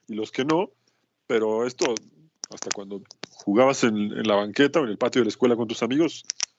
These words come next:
eh, siempre es difícil la perspectiva, diferente, muy, muy diferente de cuando estás afuera. Eh, sin embargo, él cumple otras funciones, fue a pu-, a pelear la pelota. México en algún momento, y esto lo vamos a platicar después de la pausa, porque ya la tenemos encima, me gustó mucho que presionara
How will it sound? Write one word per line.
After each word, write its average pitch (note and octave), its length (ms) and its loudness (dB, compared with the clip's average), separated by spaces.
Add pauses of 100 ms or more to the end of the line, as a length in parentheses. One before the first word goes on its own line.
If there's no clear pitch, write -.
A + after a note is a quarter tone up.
(380)
eh, F#2+ 520 -10
siempre C3 360 2
es G#2+ 60 -4
difícil B2 360 0
la G#2 80 -2
perspectiva, C3+ 600 2
diferente, A2 640 0
muy, B2+ 280 4
muy A#2+ 260 -2
diferente B2 340 2
de C3 60 4
cuando G2+ 160 -2
estás G#2+ 180 -6
afuera. A2 380 2 (760)
Eh, G2+ 500 -2 (320)
sin - 180 -4
embargo, A3+ 180 0
él F#3 60 2
cumple F#3+ 180 -2
otras D3+ 160 -2
funciones, C#3 600 -2
fue A#2+ 120 0
a A2 40 0
pu-, G#2+ 240 -4
a G#2 60 -2
pelear G#2+ 200 0
la G#2 80 0
pelota. D#3 560 4 (460)
México C#3+ 260 -2
en C3 60 2
algún C3 160 2
momento, C#3+ 320 2
y C3 60 6
esto C3+ 160 2
lo B2 60 6
vamos B2+ 160 2
a B2+ 40 -6
platicar A#2+ 320 0
después A2+ 300 0
de A#2+ 80 2
la G#2+ 160 -2
pausa, B2+ 280 2
porque G#2 160 -6
ya A#2 40 0
la A2 60 0
tenemos A2+ 280 -12
encima, C3 340 0 (460)
me B2 80 4
gustó B2+ 240 4
mucho C#3 260 4
que B2 120 2
presionara A#2+ 560 4